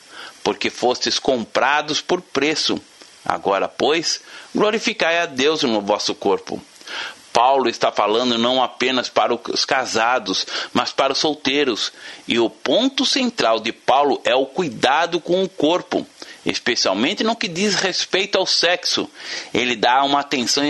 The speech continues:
mais especial aos solteiros. O sexo em si mesmo não é ruim. É algo bonito, lindo, glorioso,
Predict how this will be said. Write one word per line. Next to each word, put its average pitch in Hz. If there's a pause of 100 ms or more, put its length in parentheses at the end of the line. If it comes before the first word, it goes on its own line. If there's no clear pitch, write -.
(120)
mais 160
especial 139
aos 139
solteiros. 147 (480)
O -
sexo -
em 123
si -
mesmo 151
não 165
é 170
ruim. 160 (420)
É 185
algo 208
bonito, 180 (380)
lindo, 139 (300)
glorioso, 151